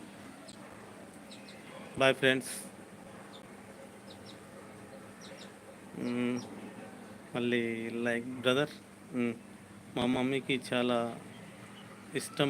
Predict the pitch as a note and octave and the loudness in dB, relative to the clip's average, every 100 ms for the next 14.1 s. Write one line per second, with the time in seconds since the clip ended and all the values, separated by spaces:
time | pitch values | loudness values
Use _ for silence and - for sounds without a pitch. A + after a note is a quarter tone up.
0 | A#2+ A#2 A#2 - - - - - - - | 6 2 0 -10 -14 -14 -14 -12 -12 -14
1 | - - - - - B2+ B2 D3 C3+ B2 | -14 -14 -12 -10 -2 2 4 8 8 10
2 | B2+ B2 - A#2+ B2 B2 A#2 B2 A#2+ A#2+ | 8 8 6 4 6 4 6 2 4 4
3 | A#2+ A#2 B2 A#2+ B2 - - - - - | 4 2 0 0 0 -6 -14 -16 -14 -14
4 | - - - - - - - A#2 A#2 C#3 | -14 -12 -12 -12 -12 -6 2 6 8 6
5 | - - - B2+ B2 A#2+ C3 B2 A#2+ - | 2 -12 -2 4 4 8 8 10 8 4
6 | B2 A#2 B2 D3 - - - - - - | 4 4 4 0 -6 -14 -14 -16 -16 -14
7 | - A#2+ A#2+ A#2 - - D3 - D3 C#3 | -8 -2 2 0 2 4 6 6 6 10
8 | C3 B2+ B2+ C3+ C3+ C3+ C3 B2 B2 A#2+ | 10 8 6 6 8 8 8 8 6 6
9 | B2+ B2+ A#2 B2 A#2+ - A#2+ A#2 A#2 - | 6 8 8 8 6 4 4 4 0 -6
10 | - - - C3 C#3 C3+ C3 B2 B2 - | -10 -4 2 8 10 10 8 6 0 2
11 | B2+ A#2+ A#2 A#2 A2 A#2+ A#2 A#2 - - | 6 4 4 0 2 6 6 6 2 -4
12 | A2+ A#2 - - - - - - - - | -2 -4 -8 -8 0 0 0 -12 -12 -14
13 | - - C#3+ E3 E3 D#3 D3+ C3+ B2+ A#2+ | 0 2 6 8 10 10 8 6 6 4